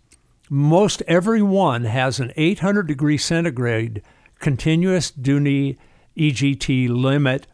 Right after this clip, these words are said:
built into the E C U, and that includes the EcoDiesel. It's right in that fourteen hundred and seventy-five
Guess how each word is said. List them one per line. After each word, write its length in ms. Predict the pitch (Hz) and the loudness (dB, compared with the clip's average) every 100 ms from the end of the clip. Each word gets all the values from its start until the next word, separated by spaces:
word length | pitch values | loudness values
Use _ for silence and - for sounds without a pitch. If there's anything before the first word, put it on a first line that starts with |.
| - | -2
built 300 | - 208 247 | 4 4 4
into 240 | 196 196 160 | 2 2 0
the 80 | |
E 160 | 170 175 | 0 -2
C 220 | - 160 | -2 -2
U, 340 | 151 175 131 113 - - | 0 0 0 -4 -12 -8
and 160 | 147 147 | -2 0
that 200 | 175 220 | 2 0
includes 840 | 196 165 - 302 277 151 139 - - _ _ - | -2 -2 -2 2 4 2 -2 -8 -14 _ _ -4
the 240 | 170 185 | -2 0
EcoDiesel. 720 | 170 180 156 240 302 - 101 139 | 0 0 0 0 0 0 -2 -2
It's 160 | - | -2
right 300 | 139 165 226 | 0 2 2
in 140 | 240 214 | 2 2
that 300 | 196 185 - _ _ - - - _ | 2 -2 -6 _ _ -20 -20 -20 _
fourteen 500 | - 190 202 208 190 | -2 2 2 2 2
hundred 320 | 160 180 175 | 2 2 0
and 100 | 135 127 | -4 -4
seventy-five 840 | 180 160 151 131 160 147 143 113 | -2 0 -2 0 2 2 0 -4